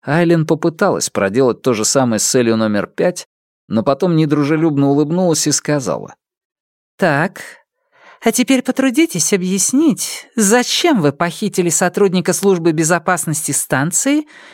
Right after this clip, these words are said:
и инспектора портовой администрации?" "А не слишком рано задавать такие вопросы?" спросил Фарид у Индах. Она слегка наклонила голову.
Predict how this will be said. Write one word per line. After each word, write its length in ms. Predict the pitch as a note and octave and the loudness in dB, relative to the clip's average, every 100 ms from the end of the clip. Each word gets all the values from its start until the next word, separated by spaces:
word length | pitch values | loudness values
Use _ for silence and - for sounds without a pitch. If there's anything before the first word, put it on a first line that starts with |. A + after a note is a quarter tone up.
| - | 0
и 120 | G3 | 2
инспектора 580 | F#3 - E3+ F3 - C4+ | 2 0 -2 -2 -2 -2
портовой 500 | B3 F3+ - F3+ G#3+ | -2 -2 -2 0 0
администрации?" 1000 | A3+ B3 C4+ - - A#3 - - F#2 - _ _ _ _ _ _ _ _ _ _ _ | 2 2 2 0 -2 0 -2 -6 -8 -14 _ _ _ _ _ _ _ _ _ _ _
"А 240 | - G#2+ B2+ | -8 -4 0
не 400 | D3+ E3 E3+ D3+ | 2 4 2 0
слишком 640 | - D#3 B3 - B2+ B2 | -2 -4 -4 -2 -2 0
рано 300 | A#2 B2 G#2 | 0 0 -2
задавать 520 | G#2 A#2+ B2+ B2 - | -2 0 0 0 0
такие 300 | C3 - A#2+ | -2 -2 -2
вопросы?" 680 | A#2+ C3+ A2 D#2 - - - _ _ | -2 -2 -4 -4 -4 -6 -14 _ _
спросил 460 | - - F#2+ F#2 A2+ | -14 -4 -2 0 -2
Фарид 480 | - F#2 F#2 B2+ - | 0 -2 0 -4 -4
у 120 | - B2+ | 0 2
Индах. 580 | G#2+ D#2+ - - - _ _ _ _ _ _ | 2 -4 -10 -14 -18 _ _ _ _ _ _
Она 340 | - E2 E2+ | -4 -4 -4
слегка 440 | - F#3 F#3 - C3 | -4 -2 -4 -2 0
наклонила 540 | D3 D#3 C#3+ C3 D3 | 2 0 2 2 0
голову. 460 | C#3 F#2+ A1+ - | 0 -4 -6 -12